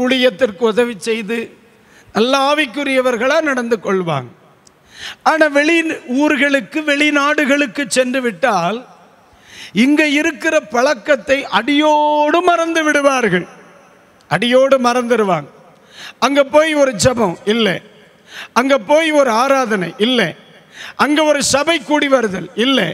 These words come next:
ஆமென். தோத்திரம். அவங்களுக்கு ஞாயிறு என்னைக்கும் தெரியாது, திங்கள் என்னைக்கு தெரியாது, வெள்ளி என்னைக்கு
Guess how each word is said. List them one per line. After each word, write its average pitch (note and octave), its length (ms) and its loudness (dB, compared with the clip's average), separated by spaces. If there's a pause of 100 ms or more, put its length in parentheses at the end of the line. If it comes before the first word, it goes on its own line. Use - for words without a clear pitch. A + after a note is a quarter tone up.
(1000)
ஆமென். B3+ 440 0
தோத்திரம். C#4+ 380 2
அவங்களுக்கு C#4 400 0
ஞாயிறு D4 560 0
என்னைக்கும் C4+ 460 -2
தெரியாது, B3+ 440 -2 (540)
திங்கள் D4+ 460 4
என்னைக்கு C4+ 340 0 (100)
தெரியாது, A3 400 -2 (420)
வெள்ளி D#4+ 380 2
என்னைக்கு C#4+ 360 0